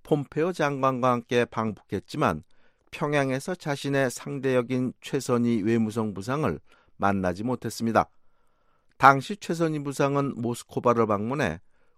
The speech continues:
쿵시안유 중국 외교부 부부장과 이고리 모르굴로프 러시아 외무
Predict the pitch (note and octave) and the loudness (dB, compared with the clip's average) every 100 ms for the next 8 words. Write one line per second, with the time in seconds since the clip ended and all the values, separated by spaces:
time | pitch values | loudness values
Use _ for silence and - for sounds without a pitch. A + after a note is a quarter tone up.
0 | - - D#3 C#3+ - C3+ C3+ F#3 - D#3 | -12 -4 -4 -4 -2 -2 -2 -6 -4 -6
1 | D3 D3 C3 - C3 B2 C3+ A#2+ B2+ - | -2 -4 -4 0 0 2 0 0 -4 -4
2 | A2+ A2+ A#2+ C#3 B2+ F2+ - _ _ _ | -8 -4 -4 -2 0 0 -2 _ _ _
3 | - B2+ C#3+ C#3 F#3 D#3 C#3+ C3 C3 C3 | -10 0 0 0 -2 -2 -2 -4 -2 -2
4 | - B2+ C3 - G#2+ A#2+ A#2+ B2 A#2+ A#2 | -2 -4 -4 -2 2 2 2 2 4 4
5 | G#2+ A2 A#2 A2+ | 2 0 2 2